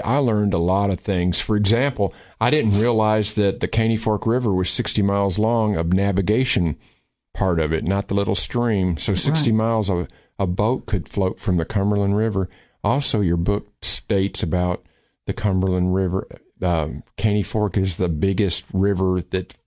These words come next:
Speaker 1: flows into the Cumberland
Speaker 2: Ex-,
Speaker 1: River.
Speaker 2: exactly, exactly. And as it goes, the dam is where it's the deepest. And as it, um, goes up toward Sparta, um,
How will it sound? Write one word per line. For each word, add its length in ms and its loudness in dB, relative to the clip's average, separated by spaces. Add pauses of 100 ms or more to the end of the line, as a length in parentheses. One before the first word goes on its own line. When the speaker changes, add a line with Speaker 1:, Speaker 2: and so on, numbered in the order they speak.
(100)
Speaker 1:
flows 400 2
into 280 0
the 280 0 (200)
Cumberland 400 2
Speaker 2:
Ex-, 40 2
Speaker 1:
River. 300 -2
Speaker 2:
exactly, 880 0
exactly. 720 0
And 320 2
as 280 2
it 200 -2
goes, 520 2
the 180 2
dam 380 4
is 200 2
where 140 2
it's 220 0
the 100 2
deepest. 760 0 (360)
And 180 2
as 260 2
it, 200 -2 (160)
um, 300 2
goes 480 2
up 220 0
toward 520 0 (420)
Sparta, 800 0 (380)
um, 400 2